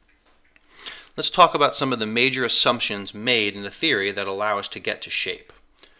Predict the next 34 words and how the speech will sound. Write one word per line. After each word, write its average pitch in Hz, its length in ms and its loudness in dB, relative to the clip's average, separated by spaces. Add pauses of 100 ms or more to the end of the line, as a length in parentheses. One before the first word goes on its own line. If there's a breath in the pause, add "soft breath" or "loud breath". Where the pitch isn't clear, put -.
(380 loud breath)
First 202 240 6
of 113 100 0
all, 107 200 4
the 139 80 0
thing 117 160 -2
we'll 107 80 -2
say 110 260 2
is 117 80 -4
that 110 180 -4
all 143 280 4
atoms 123 340 0
are 117 80 -6
surrounded 110 800 0
by 107 160 4
a 101 140 0
shell 110 760 2
of 107 160 -6
negatively 113 640 -4
charged 101 640 -4
electrons. 101 640 -10 (300 loud breath)
And 90 80 -20
the 92 60 -20
fact - 260 -4
that 95 80 -16
they're 92 140 -10
negatively 92 480 -6
charged 98 560 0
is - 100 -14
what's 95 160 -8
gonna 92 160 -12
be 87 120 -14
important 120 400 -4
for - 200 -12
us. - 360 -12